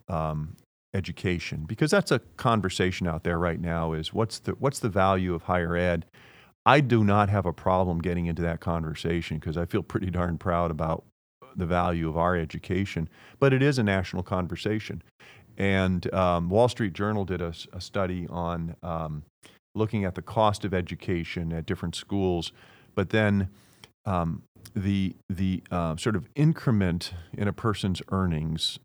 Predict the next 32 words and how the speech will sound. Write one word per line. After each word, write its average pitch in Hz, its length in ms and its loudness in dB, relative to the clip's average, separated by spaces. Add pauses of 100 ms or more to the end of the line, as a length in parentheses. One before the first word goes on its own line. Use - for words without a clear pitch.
um, 80 540 -2
once 90 280 0
they 90 100 -2
had 90 180 0
their 82 120 -2
degree. 92 320 -2
In 95 80 2
other 131 180 6
words, 98 380 2 (460)
um, 90 280 4
looking 104 380 0
at - 160 -4
sort 107 180 0
of - 160 -4 (220)
average 101 460 0
family 95 460 0
income 95 460 0
for 92 160 -4
those 87 360 -2 (100)
incoming 107 560 0
students, 80 640 -4 (460)
and 92 320 0 (240)
five 113 360 4
years 101 300 0
after 92 300 0
they 90 120 0
get 90 160 -2
their 85 140 -2
degree 90 380 -2
from 87 200 -2
the 80 80 -2
school, 92 480 -2